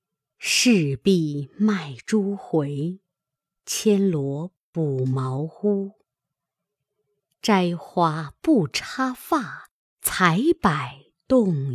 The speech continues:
营居。 天寒翠袖薄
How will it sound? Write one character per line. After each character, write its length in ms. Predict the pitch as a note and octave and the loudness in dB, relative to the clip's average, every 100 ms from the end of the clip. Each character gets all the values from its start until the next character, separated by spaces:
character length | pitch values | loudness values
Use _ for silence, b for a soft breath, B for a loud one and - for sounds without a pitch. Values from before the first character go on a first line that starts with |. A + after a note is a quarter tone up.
| A#2 | -6
营 400 | D#3+ C#3+ C#3+ E3+ E3 | -2 0 0 0 -4
居。 400 | - F3+ F3 E3 _ _ _ _ _ _ _ _ _ _ _ - | -6 -4 -6 -10 _ _ _ _ _ _ _ _ _ _ _ -18
天 400 | - - A#3+ A#3+ | -8 -2 0 -2
寒 640 | - - C#3 C3+ D3 F#3+ G#3+ | -6 -6 -4 -4 -6 -8 -8
翠 480 | - - F4 B3+ D3 | -10 0 4 4 2
袖 480 | - - D#4 F3+ | -2 2 4 2
薄 640 | A#2+ - C#3+ C3 C#3 F#3 | -2 0 2 2 -2 -4